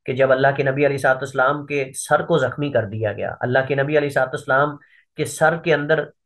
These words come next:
वो जो खोद रखा जाता, उसकी दोनों कड़ियां आपके सर में दाखिल होगी, आपके दंदान मुबारक शहीद हुए। और अल्लाह के नबी अलैहिस्सलाम के जिस्म से हज़रत फातिमा रज़ी अल्लाह तआला अन्हा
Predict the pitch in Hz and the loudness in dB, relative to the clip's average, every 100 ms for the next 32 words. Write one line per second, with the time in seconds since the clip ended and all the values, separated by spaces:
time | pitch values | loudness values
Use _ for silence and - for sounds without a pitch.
0 | _ 139 143 147 - 151 185 165 143 147 | _ -6 -2 -4 0 4 4 4 0 2
1 | 135 127 139 135 151 135 139 156 156 143 | 4 4 2 0 -4 -4 -2 0 0 0
2 | 147 156 131 - 120 127 135 127 120 143 | 2 2 2 0 -4 -4 -2 -2 -2 -2
3 | 131 127 127 123 - 135 127 120 139 170 | -4 -2 0 0 0 -6 -4 0 0 2
4 | 139 127 127 127 120 120 104 - - _ | 4 2 0 -6 -10 -8 -10 -10 -14 _
5 | _ _ - 127 127 131 131 127 139 135 | _ _ -2 0 2 0 0 -2 -2 0
6 | 127 120 131 127 123 143 143 139 120 - | 0 0 -2 -2 0 0 -4 -8 -8 -14
7 | _ - - 113 131 135 165 - 143 120 | _ -20 -10 -6 -4 0 0 0 0 0
8 | 120 135 135 131 127 123 147 127 127 123 | 0 -2 -2 2 2 2 0 0 -2 0
9 | 131 131 131 123 143 139 | 0 2 0 2 0 2